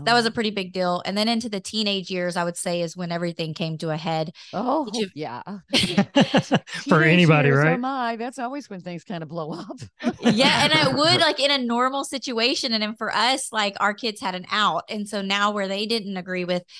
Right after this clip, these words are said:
Speaker 1: how we did things, um, and they've been pulled, and, you know, they want life with their other parents 'cause we had full custody. So for the majority, our kids were with us, except, like, maybe every other weekend sometimes, or, like, extended time in the summer.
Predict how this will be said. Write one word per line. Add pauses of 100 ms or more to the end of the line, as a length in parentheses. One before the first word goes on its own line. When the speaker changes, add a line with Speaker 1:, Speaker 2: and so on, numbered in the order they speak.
(180)
Speaker 1:
how
we
did
things, (100)
um,
and
they've
been
pulled,
and,
you
know,
they
want
life
with
their
other
parents
'cause
we
had
full
custody. (280)
So
for
the
majority,
our
kids
were
with
us,
except, (220)
like,
maybe
every
other
weekend
sometimes,
or,
like, (100)
extended (160)
time
in
the
summer.